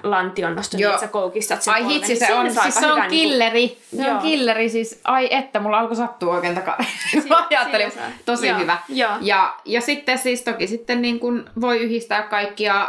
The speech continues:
Speaker 2: hyppyjä ja muita sit taas
Speaker 1: Joo.
Speaker 2: salilla, että voi olla helpompi esimerkiksi keksiä, että miten saa tehtyä niitä erilaisia hyppyjä ja
Speaker 1: Joo.
Speaker 2: ponnistuksia siellä salilla kuin sit
Speaker 1: Joo.
Speaker 2: vaikka ihan kotona.
Speaker 1: Ja esim. tämmönen kontrastivoimatyyppinen, jossa
Speaker 2: Mm.
Speaker 1: tulisi ekaksi joku maksimivoima, esim. kyykky,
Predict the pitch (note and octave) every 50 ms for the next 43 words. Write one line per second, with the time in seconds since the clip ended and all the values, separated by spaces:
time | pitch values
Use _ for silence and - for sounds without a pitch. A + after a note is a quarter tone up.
0 | - F#3+ G#3+ G#3+ G#3 - - F#3+ G3 G3 F#3+ F#3 F#3 F#3 F3 F3 E3 - - F#3
1 | F3+ F#3 F3+ E3 F3 F3 F3 E3 - A3+ D#3+ E3+ F3+ G3+ G3 F3 D#3+ D#3+ D#3+ E3
2 | E3+ E3 E3 E3+ E3+ - - F3+ F3 F3+ F3+ F3 F3 F3 F3+ F#3 F#3 G3 F3+ F3
3 | E3+ E3+ E3 D#3+ E3 D3+ C#3+ F3+ F3 E3+ F3 E3+ F3+ F3 - - G#3 F3 - -
4 | _ - A3 A3 - - - G3+ E3 D#3 - - - F#3 F3+ F3 F3 F3 F3 F3
5 | F#3 F3 F3+ F3+ D#3 F3 - - E3 E3+ E3 - - D#3 D#3+ - E3 F3 A#2+ D#3+
6 | E3 F#3+ G3 G3 - - F3+ F3+ - - - G3 - - G3+ G3+ G3+ G3+ - -
7 | B3 A3+ A3+ A3 A3 A#2 A#2 - E3+ E3 E3 F3+ F3 - F#3 F#3 - - F#3 F#3
8 | F#3+ F3 E3+ F3 F3 - - E3+ E3+ - G3 F#3+ G3 - - A3 - B3+ C4 F#4
9 | - - A3+ F#3 - - - - G3+ F#3+ F#3+ F#3 G3 F#3+ - G3+ G#3 G#3 G#3 -
10 | A3 A#3 - C#4 B3+ D4 D4+ D#4+ F4 E4+ - C#4 C4+ C4+ C4 - E4+ - - A#3
11 | G#3+ G#3 G3+ G3+ G#3 - A3 G#3+ G3+ G3+ - G#3 - B3 A#3 A3 G#3 G#3 G#3 G#3
12 | G#3 G3+ - - - - B3+ A#3+ A#3+ - G#3+ - A3 G#3 G3+ G3+ G#3 - - A3+
13 | A3 G#3 G3 G#3 G3+ G3+ G3 G3 - - G#3+ - - G#3+ G#3 G#3 - G3+ G3 F#3+
14 | F#3+ - - C#4+ C#4 C#4 -